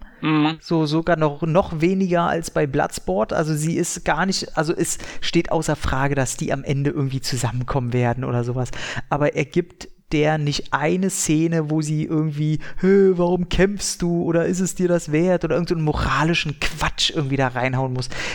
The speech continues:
Speaker 2: Die ist, äh, nett, die ist niedlich und, äh, die macht, äh, quasi, also ihre Rolle macht, was sie soll. Und, äh, die fand ich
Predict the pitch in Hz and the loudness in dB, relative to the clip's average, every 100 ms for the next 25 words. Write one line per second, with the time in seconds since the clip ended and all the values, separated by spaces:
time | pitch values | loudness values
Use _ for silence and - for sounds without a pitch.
0 | - - 226 - - - 175 160 185 254 | -4 0 0 0 -4 0 2 2 2 0
1 | - - 175 165 - 165 226 220 196 202 | -2 -6 -2 -2 0 2 2 2 0 0
2 | - - 175 170 - 170 156 151 156 - | -2 -2 -2 -2 -2 -2 0 0 -2 -4
3 | - - 175 175 - - 160 160 151 151 | -14 -10 -8 -8 -4 -2 -2 -2 -4 0
4 | 156 139 - 156 180 175 165 160 - 156 | 0 0 0 2 2 2 0 -2 -2 -4
5 | - 135 143 170 180 175 - - - - | -2 -2 0 2 0 -4 -10 -18 -18 -18
6 | - - - 151 151 151 151 156 151 147 | -18 -10 -2 0 2 0 -2 0 2 0
7 | 143 - - 135 - 175 | -2 -4 -2 -2 -2 -4